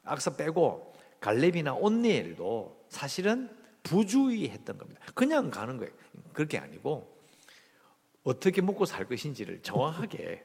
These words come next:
<laughs> 내게 먹고 살 걸 달라는 그런 이야기예요. 어, 상당히, 어, 이렇게 주체적이기도 하고 지혜로운 여인이기도 합니다. 그래서 이 악사의 남편 온니엘이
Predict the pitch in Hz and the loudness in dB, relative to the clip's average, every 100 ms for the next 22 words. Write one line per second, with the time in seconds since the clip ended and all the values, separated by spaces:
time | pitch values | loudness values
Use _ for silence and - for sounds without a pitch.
0 | - - - - 123 113 - - - 170 | -18 -16 -14 -8 -6 -6 -10 -16 -2 -2
1 | 170 180 - 165 180 139 180 - 92 107 | 0 -2 0 -4 0 2 2 2 -4 -4
2 | 180 151 151 208 190 - - _ _ _ | -4 -4 -6 -8 -10 -12 -20 _ _ _
3 | _ - - - - - - - 127 165 | _ -20 -20 -20 -16 -12 -10 -4 0 0
4 | 131 127 208 - - - - - - - | 0 0 -4 -8 -12 -12 -14 -18 -20 -20
5 | - - - 87 98 - 135 180 147 110 | -20 -20 -16 -14 -10 -8 -4 -2 -2 -4
6 | 92 107 143 - 165 208 - - _ - | -6 -8 -8 -8 -8 -8 -16 -20 _ -6
7 | 156 180 196 175 165 98 92 95 98 - | -2 2 2 2 0 -4 -4 -6 -10 -14
8 | - - - - 156 - - - - 139 | -16 -14 -16 -12 -12 -12 -20 -10 2 4
9 | 151 165 185 202 - - 113 110 139 - | 4 4 4 2 -8 -8 -6 -4 -4 -4
10 | 139 131 127 120 131 160 160 139 151 175 | -2 0 0 0 -2 -2 -2 -2 -2 -2
11 | 175 143 85 92 104 73 | 0 -2 -2 -4 -6 -10